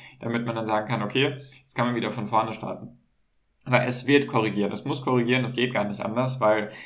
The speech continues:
wenn Geld vom Markt abgezogen wird, was die Fed eben angekündigt hat, wenn die Zinsen gesteigert werden sollen, eventuell schon diesen Monat oder spätestens dann im März,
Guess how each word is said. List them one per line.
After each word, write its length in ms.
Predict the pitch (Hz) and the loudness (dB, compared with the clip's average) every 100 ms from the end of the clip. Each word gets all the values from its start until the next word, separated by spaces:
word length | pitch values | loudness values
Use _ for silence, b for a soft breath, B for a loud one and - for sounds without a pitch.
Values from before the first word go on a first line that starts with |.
| B B | B B
wenn 160 | 113 | -4
Geld 240 | 104 120 127 | 0 0 0
vom 140 | 127 | 0
Markt 240 | 113 131 131 | 2 2 0
abgezogen 500 | 131 127 127 123 123 | -6 -4 0 0 0
wird, 300 | 120 117 - | -2 -2 -2
was 180 | 107 | -4
die 80 | - | -4
Fed 240 | - 120 120 | -2 -2 0
eben 220 | 113 101 | -4 -2
angekündigt 640 | 135 156 131 127 120 120 | -4 -4 -4 -2 -4 -4
hat, 160 | 113 - | -6 -6
wenn 100 | 202 | -6
die 120 | 202 | -4
Zinsen 500 | 160 160 147 139 B B B B | -4 -6 -8 -12 B B B B
gesteigert 440 | 131 131 127 127 | -6 0 2 2
werden 240 | 123 117 117 | 2 0 2
sollen, 300 | 117 117 117 | 4 4 2
eventuell 420 | 107 117 117 110 | -4 -2 -2 -2
schon 160 | - 107 | -4 -4
diesen 260 | 131 135 | -2 -2
Monat 320 | 127 127 123 | 0 2 2
oder 140 | 113 101 | 2 -4
spätestens 520 | - 107 107 104 98 | -2 -2 -2 -6 -4
dann 120 | 104 | -4
im 80 | 98 | 0
März, 320 | 101 135 131 | 2 0 -2